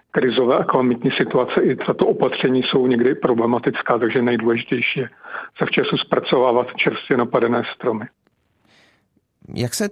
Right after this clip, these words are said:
Speaker 2: ta aktuální situace, tedy ta koronavirová krize,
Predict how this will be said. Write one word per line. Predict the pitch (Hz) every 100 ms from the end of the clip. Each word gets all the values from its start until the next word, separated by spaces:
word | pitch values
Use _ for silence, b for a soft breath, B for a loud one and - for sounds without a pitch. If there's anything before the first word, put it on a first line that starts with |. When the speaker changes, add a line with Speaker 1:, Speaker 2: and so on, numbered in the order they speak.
| -
Speaker 2:
ta | 156 131 120 104 -
aktuální | 120 - 135 127 123 123
situace, | 123 127 127 - 123
tedy | 127 131
ta | 127 131
koronavirová | 139 127 120 113 120 123 127
krize, | 127 117 117 107 107